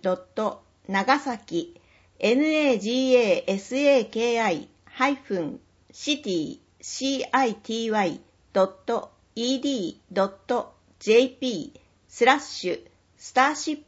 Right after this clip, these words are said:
プ。エスティーエーアールエスエイチアイピー。表説明、催し名、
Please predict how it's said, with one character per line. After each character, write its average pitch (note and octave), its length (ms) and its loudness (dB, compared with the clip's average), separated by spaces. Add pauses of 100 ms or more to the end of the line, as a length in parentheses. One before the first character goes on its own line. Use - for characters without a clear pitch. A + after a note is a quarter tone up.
プ。 - 200 -2 (720)
エ G#3 100 2
ス - 180 -6
テ D4+ 100 -4
ィ D4+ 240 -2
ー - 40 4
エ C4+ 240 8
ー B3 160 4
ア B3+ 40 4
ー B3 40 2
ル A#3 220 0
エ A#3 60 4
ス A#3 160 -6
エ B3 160 4
イ A#3 100 -2
チ - 160 -6
ア A3 140 0
イ A3 100 -4
ピ F#3+ 460 -4 (1500)
ー。 B3 80 4
表 D4+ 160 6
説 D#4+ 280 -6
明、 F#3 320 -2 (840)
催 B3 360 6
し D#4+ 180 -4
名、 F3+ 320 0